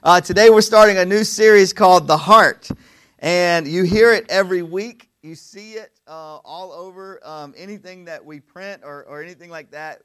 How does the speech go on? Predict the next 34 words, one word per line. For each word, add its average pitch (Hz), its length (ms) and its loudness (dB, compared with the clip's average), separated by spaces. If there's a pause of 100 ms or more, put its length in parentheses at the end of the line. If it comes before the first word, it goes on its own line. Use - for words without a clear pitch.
You 135 160 -20
see - 300 -20
it 165 140 -18
every 175 300 -16
week. 160 340 -20
You 127 100 -20
hear 156 200 -20
it 147 80 -16
all 143 160 -16
the 170 80 -18
time. 131 460 -18 (340)
We 151 140 -18
say 143 400 -14
that 131 220 -16
our 131 180 -14
name 175 600 -18
is 160 560 -14
our 135 200 -12
mission. 135 440 -20 (600)
Our 143 140 -16
name 147 520 -20
is 156 180 -20
our 147 140 -14
mission, 120 480 -20 (440)
to 127 100 -20
love 165 420 -14
Chapel 165 460 -18
Hill. 139 420 -16 (580)
And 131 100 -20
what's 147 160 -18
the 143 100 -20
rest 127 320 -20
of 90 120 -20
it? 58 120 -20